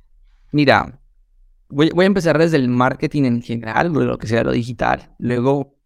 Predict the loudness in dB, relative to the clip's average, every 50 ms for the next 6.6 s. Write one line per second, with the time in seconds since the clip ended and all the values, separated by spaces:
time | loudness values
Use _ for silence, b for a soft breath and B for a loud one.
0 | _ _ _ -4 -2 0 0 -2 -4 -4 -4 -4 -2 0 0 2 2 2 2 0
1 | -2 -4 -4 -2 -4 -4 -4 -4 -8 -10 -10 _ _ _ _ _ _ _ _ _
2 | _ _ _ _ -2 0 2 2 0 -2 -4 _ 0 2 4 4 4 4 2 2
3 | 2 2 0 -2 -2 0 0 0 0 -2 -4 -4 -4 0 0 0 2 0 -2 -2
4 | -2 -2 0 0 2 0 2 0 -4 -4 -2 -4 -4 -2 -2 -2 -4 -4 -4 -4
5 | -6 -4 -4 -2 -2 0 0 0 -2 -4 -4 -6 -6 -6 -6 -4 -4 -6 -6 -8
6 | -14 -18 -10 -8 -6 -6 -6 -8 -10 -12 -18